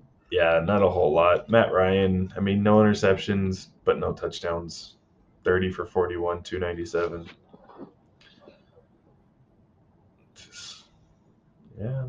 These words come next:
mean, I don't know.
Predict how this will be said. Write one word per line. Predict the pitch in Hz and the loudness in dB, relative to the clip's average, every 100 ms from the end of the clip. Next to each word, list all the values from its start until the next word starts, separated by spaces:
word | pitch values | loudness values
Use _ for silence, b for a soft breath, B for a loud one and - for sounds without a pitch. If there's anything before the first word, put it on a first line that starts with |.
| 107 | -8
mean, | 95 90 - _ _ _ _ _ _ _ _ _ _ _ _ _ _ _ _ _ - | -8 -10 -16 _ _ _ _ _ _ _ _ _ _ _ _ _ _ _ _ _ -12
I | 85 | -10
don't | 82 80 | -8 -6
know. | 80 | -6